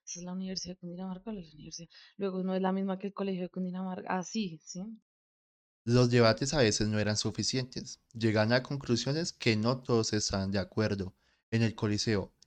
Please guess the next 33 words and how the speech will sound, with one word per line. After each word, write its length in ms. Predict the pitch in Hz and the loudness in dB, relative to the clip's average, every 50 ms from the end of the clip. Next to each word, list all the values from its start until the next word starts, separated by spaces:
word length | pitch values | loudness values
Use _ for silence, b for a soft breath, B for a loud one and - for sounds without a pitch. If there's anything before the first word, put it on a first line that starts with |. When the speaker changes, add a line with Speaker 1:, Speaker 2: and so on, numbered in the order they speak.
| _ _ | _ _
Speaker 2:
enfrente 640 | - 117 113 107 - - 120 120 120 120 117 - | 0 0 0 0 0 2 4 6 6 4 4 4
de 60 | 107 107 | 4 4
la 60 | 104 | 4
Facultad 520 | - 104 104 - - 107 98 - - 113 | 2 0 -2 0 -2 -4 -2 2 4 4
de 40 | 110 | 4
Ingeniería 480 | 107 - - 107 104 101 101 104 110 107 | 4 2 -2 -2 0 0 0 2 2 2
y 80 | 101 | 0
Ciencias 400 | 98 - 104 101 101 - 107 113 | 0 -2 -2 -2 -2 -2 -2 -4
Económicas, 640 | 127 123 - 127 127 127 131 131 - 151 143 - - B B B B B B B B _ _ - | -4 -4 -4 -4 -2 -2 -4 -4 -2 -4 -4 -4 -8 B B B B B B B B _ _ 0
empiezan 500 | - 120 117 120 120 117 113 - 117 117 | 2 2 2 4 4 2 2 2 2 2
los 200 | 117 113 107 - | 4 2 2 2
golpes, 580 | 113 113 110 104 - - 98 98 98 - - | 2 2 2 2 0 -2 -4 -4 -4 -4 -2
los 220 | 107 107 104 101 - | -2 0 0 0 0
gritos 420 | 113 120 120 120 - 143 139 - - | 2 2 2 2 0 -2 -2 -2 0
y 80 | 131 | 0
los 220 | 113 110 104 - 113 | 2 2 2 0 -2
estallidos. 720 | 104 - - - 98 95 98 107 104 92 92 - - _ _ _ _ _ _ _ _ | -4 -4 -4 -4 -2 0 0 0 0 0 -2 -4 -8 _ _ _ _ _ _ _ _
Un 100 | - 127 | 2 4
domingo 360 | 135 143 143 143 143 139 139 | 4 4 4 4 2 2 2
en 60 | 139 139 | 4 4
la 120 | 135 123 | 4 4
noche, 380 | 117 110 110 - - 104 98 - - _ _ _ _ | 4 4 2 0 -2 -2 -4 -8 -10 _ _ _ _
fue 100 | - 135 | 4 4
en 80 | 131 135 | 4 6
pocos 300 | 147 139 - 165 151 147 | 4 4 4 4 2 2
minutos 460 | 156 143 127 123 123 127 143 139 - | 2 0 0 0 0 0 0 0 0
en 160 | 147 139 135 | 0 -2 -2
que 120 | - 131 120 | 2 4 4
los 180 | 117 113 - | 4 4 4
estudiantes 500 | 117 - - - 110 104 101 98 - 120 | 0 -2 0 2 2 2 2 0 0 0
bloquearon 460 | 117 123 120 120 - 107 101 98 98 | 2 2 2 2 2 0 0 2 2
la 180 | 104 110 104 - | 2 0 0 0
calle, 400 | - 104 101 101 101 98 92 - | 0 0 0 0 0 -4 -8 -10